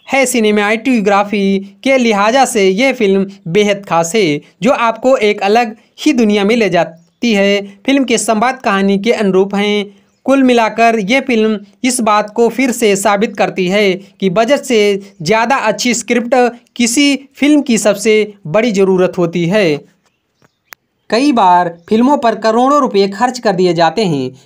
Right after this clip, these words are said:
बजट के नाम पर नए रिकॉर्ड बनाए जाते हैं, प्रमोशन भी ऐसे किया जाता है कि आज से पहले अपने ऐसा कुछ नहीं देखा होगा। जाहिर सी बात है कि पैसा ज़्यादा लगाया तो मतलब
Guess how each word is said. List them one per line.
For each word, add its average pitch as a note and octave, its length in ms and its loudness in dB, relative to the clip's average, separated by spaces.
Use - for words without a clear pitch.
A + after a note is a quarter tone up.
बजट A3 360 0
के B3+ 120 0
नाम A3+ 280 0
पर B3+ 160 2
नए A#3+ 240 0
रिकॉर्ड A3+ 420 0
बनाए G3+ 280 0
जाते E3+ 320 0
हैं, C#3 260 -2
प्रमोशन C4 580 0
भी B3+ 140 2
ऐसे A#3+ 360 2
किया A3 240 0
जाता G#3 300 0
है G#3+ 160 0
कि G#3 280 -2
आज A#3+ 240 0
से B3+ 180 -2
पहले A3+ 380 0
अपने G#3+ 280 0
ऐसा A3+ 280 0
कुछ A#3+ 260 -4
नहीं F#3+ 240 2
देखा E3+ 300 0
होगा। E3 360 2
जाहिर A3+ 320 0
सी C4 160 -4
बात G#3 280 2
है G#3+ 100 -2
कि G#3+ 180 -4
पैसा G#3+ 360 0
ज़्यादा G3 280 2
लगाया F#3+ 520 2
तो F#3+ 80 2
मतलब A#3+ 600 0